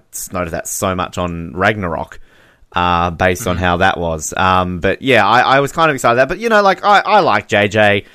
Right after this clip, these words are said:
Speaker 1: Um, you know, pretty much everything I've ever seen that he's done, I've enjoyed. So, um, yeah, I mean, he's, I'm just seeing he's involved in, uh, your, your baby, Mission Impossible. I didn't realize that.
Speaker 2: Yeah.
Speaker 1: Um, next year. So, yeah, uh,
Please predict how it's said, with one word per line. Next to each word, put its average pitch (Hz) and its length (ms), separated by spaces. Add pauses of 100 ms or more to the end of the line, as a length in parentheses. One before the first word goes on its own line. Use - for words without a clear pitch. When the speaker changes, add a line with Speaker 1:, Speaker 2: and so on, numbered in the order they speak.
(280)
Speaker 1:
Um, 101 1000
you 127 140
know, 104 180
pretty 143 180
much 127 160
everything 113 300
I've 98 120
ever 95 160
seen 95 360
that 92 100
he's 90 140
done, 92 280
I've 90 140
enjoyed. 87 560 (320)
So, 90 800
um, 85 800
yeah, 98 260
I 85 40
mean, 95 160
he's, 107 440
I'm 87 100
just - 140
seeing 98 180
he's 104 260
involved 98 420
in, 104 140
uh, 104 420 (260)
your, 127 440
your 139 180
baby, 87 380
Mission 104 220
Impossible. 107 420
I 92 60
didn't 82 160
realize 82 260
that. 123 180 (380)
Speaker 2:
Yeah. 107 400
Speaker 1:
Um, 104 420
next - 360
year. 90 160
So, 101 260
yeah, 107 400
uh, 131 320